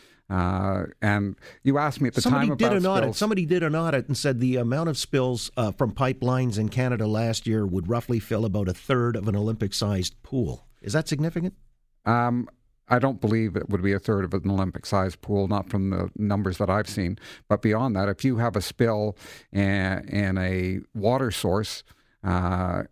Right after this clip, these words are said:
Speaker 1: if you have it over an aquifer, you can do an awful lot of damage with a very small amount of oil.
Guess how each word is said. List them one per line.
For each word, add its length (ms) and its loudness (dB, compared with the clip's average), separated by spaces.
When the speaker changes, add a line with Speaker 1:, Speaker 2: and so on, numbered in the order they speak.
Speaker 1:
if 160 -2
you 300 -2
have 180 2
it 80 2
over 220 0
an 60 0
aquifer, 640 0
you 120 0
can 180 0
do 340 0
an 100 -2
awful 260 0
lot 180 0
of 80 -2
damage 460 0
with 100 -2
a 40 0
very 220 2
small 300 0
amount 240 0
of 60 -2
oil. 340 -2